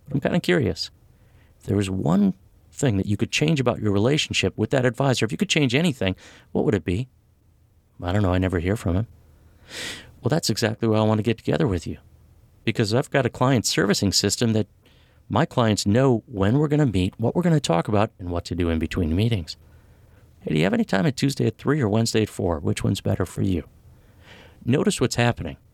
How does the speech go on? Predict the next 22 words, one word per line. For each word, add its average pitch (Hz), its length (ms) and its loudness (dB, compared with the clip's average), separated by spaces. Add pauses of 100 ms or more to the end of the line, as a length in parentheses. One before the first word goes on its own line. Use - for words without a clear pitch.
(180)
I've - 100 -4
got 78 140 -2
a 78 60 -4
process 117 560 -2
for - 140 -6
handling 80 400 0
objections. 123 640 -4 (800)
Now, 131 100 0
the 139 120 2
third 233 320 2
way 110 160 4
is 120 160 0
old 170 280 2
school, 80 340 -2
feel, 139 300 0
felt, 131 340 2
found. 95 420 -2 (440)
You've 127 120 -4
probably 131 300 4
heard 117 180 0
this 110 160 0
before. 90 420 -6